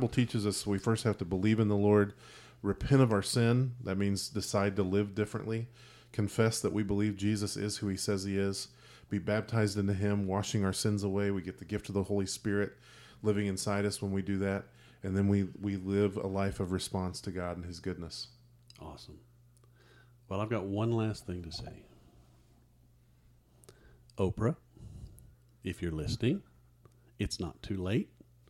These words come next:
Speaker 2: Jesus loves you, and you don't have to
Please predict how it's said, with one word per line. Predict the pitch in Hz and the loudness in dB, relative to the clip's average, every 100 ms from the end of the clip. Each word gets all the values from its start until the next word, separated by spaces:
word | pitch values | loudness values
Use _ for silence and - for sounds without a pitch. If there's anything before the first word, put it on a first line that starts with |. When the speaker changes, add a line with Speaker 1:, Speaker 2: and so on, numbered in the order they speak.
| _ _ - - _ - | _ _ -20 -20 _ -2
Speaker 2:
Jesus | 120 104 92 85 - | 6 6 6 -2 -2
loves | 82 82 90 | 0 0 2
you, | 131 220 214 - _ _ _ _ _ _ _ - | 2 2 0 -14 _ _ _ _ _ _ _ -2
and | 98 85 82 82 82 - _ _ - | 0 2 0 -4 -10 -14 _ _ -8
you | 98 90 | -4 0
don't | 92 110 | 2 0
have | - 143 135 - | 0 2 4 2
to | - 98 90 90 | -2 -2 -2 -6